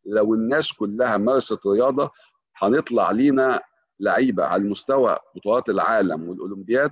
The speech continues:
على اعلى مستوى. يعني طموحاتنا ان تبقى الرياضه فعلًا اسلوب حياه. واسمحوا لي لو بنتكلم على الكليه الحربيه، احنا مش رايحين برضه نلعب رياضه، احنا رايحين ننقل الخبرات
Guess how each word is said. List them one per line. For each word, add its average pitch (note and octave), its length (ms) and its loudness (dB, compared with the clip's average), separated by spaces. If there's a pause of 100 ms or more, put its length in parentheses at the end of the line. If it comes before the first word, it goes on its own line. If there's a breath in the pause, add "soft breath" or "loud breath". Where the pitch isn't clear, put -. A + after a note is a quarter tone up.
(140)
على F#2 240 0
اعلى A2+ 260 0
مستوى. E2+ 380 -2 (540)
يعني F#2 400 0 (340)
طموحاتنا D3 680 0
ان G#2 200 0
تبقى G#2 280 -2
الرياضه B2 360 2
فعلًا C3 440 0
اسلوب A#2 220 -6
حياه. E2 320 -2 (840)
واسمحوا - 520 -2
لي E3 80 2
لو A#2+ 120 2
بنتكلم C#3 520 0
على A2+ 100 0
الكليه A#2 280 -2
الحربيه، A#2 520 0 (960 loud breath)
احنا A#2 180 -2
مش A#2+ 140 -2
رايحين D3+ 240 0
برضه D3 220 0
نلعب C3 320 0
رياضه، G#2+ 340 2 (140)
احنا A2 240 -2
رايحين C3 400 0
ننقل F#2+ 420 0
الخبرات A2+ 600 0